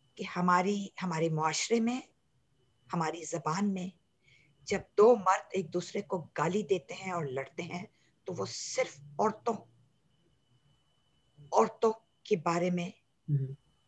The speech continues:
Speaker 1: अल्फाज इस्तेमाल करते हैं, जो कि मैं इस वक्त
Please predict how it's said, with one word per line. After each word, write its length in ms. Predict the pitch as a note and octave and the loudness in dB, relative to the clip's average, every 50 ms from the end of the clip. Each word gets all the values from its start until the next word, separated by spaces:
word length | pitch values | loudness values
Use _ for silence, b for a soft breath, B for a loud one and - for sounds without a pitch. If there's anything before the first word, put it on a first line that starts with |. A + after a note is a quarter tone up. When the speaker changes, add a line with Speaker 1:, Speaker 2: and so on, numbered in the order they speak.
| _ _ _ _ _ _ _ _ _ - | _ _ _ _ _ _ _ _ _ -8
Speaker 1:
अल्फाज 480 | F#3+ F3+ - - - F3 F3+ F#3 F3+ - - | -6 -6 -4 -4 0 0 0 0 0 -4 -8
इस्तेमाल 440 | F3 - - - D#3 D3+ D3 D3+ D3 | -12 -10 -8 -6 -4 -2 -2 -2 -4
करते 340 | - - C#3 - - - | -6 -8 -10 -10 -8 -6
हैं, 220 | E3+ E3+ F3 F3 D#3 | -6 -4 -6 -6 -6
जो 100 | - E3+ | -6 -6
कि 140 | - F#3 F3 | -4 -4 -4
मैं 280 | F3+ F3+ F3 F#3 G3+ - _ _ _ _ _ _ _ - | -2 -2 -2 -4 -6 -10 _ _ _ _ _ _ _ -8
इस 200 | F#3 - - - | -8 -8 -6 -6
वक्त 300 | - G3 - - _ _ | -6 -6 -6 -10 _ _